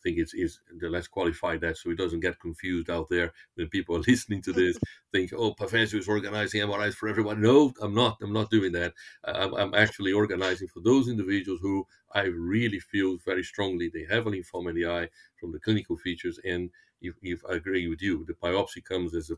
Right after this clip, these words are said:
Speaker 1: priority to confirm the diagnosis, but alongside that, I'm already organizing for the, the imaging to be done.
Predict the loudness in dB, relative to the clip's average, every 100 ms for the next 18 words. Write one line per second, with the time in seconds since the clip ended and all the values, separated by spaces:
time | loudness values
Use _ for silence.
0 | -6 -2 0 0 -2 -4 -8 -8 -20 _
1 | -18 -14 -10 -2 0 0 -2 -4 -2 -2
2 | -4 -6 -8 -4 -2 -2 -2 -4 -2 -2
3 | -2 -2 -4 -2 -2 -2 -2 -4 -4 -6
4 | -8 -8 -10 -10 -8 -10 -14 _ _ _
5 | -6 -2 -2 -4 -8 -8 -8 -8